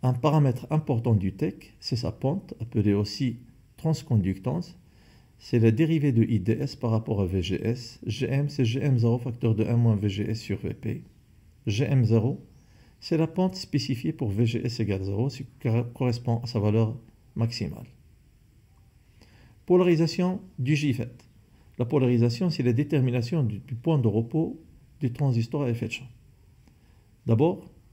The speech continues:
polarisation, il y en a trois. Polarisation par deux sources, puis polarisation par une seule,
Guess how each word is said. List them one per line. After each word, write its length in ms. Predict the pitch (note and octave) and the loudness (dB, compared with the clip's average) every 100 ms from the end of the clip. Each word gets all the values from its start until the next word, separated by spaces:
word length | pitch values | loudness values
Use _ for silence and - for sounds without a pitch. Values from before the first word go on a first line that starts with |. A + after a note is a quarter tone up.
| _ _ _ _ | _ _ _ _
polarisation, 560 | E3+ E3+ D3 C3 B2 C3 | 2 4 2 0 0 2
il 100 | A2+ | 4
y 40 | |
en 100 | G#2+ | 4
a 80 | G2 | 0
trois. 300 | - D#3+ A#3 - | -2 -6 -6 -4
Polarisation 640 | D#3 D3+ C#3+ C#3+ - C3 | 0 2 4 2 0 -2
par 200 | A#2 G#2 | 0 0
deux 120 | A2 | 2
sources, 360 | A2+ F#3+ G3+ - | 0 -2 -4 -6
puis 160 | - A#2+ | -6 -2
polarisation 640 | D#3 C#3+ B2 B2+ A#2 B2 | 0 2 2 0 -2 -4
par 180 | A#2 B2 | 0 2
une 160 | C3 | 4
seule, 300 | A2+ A2+ B2 | 2 2 0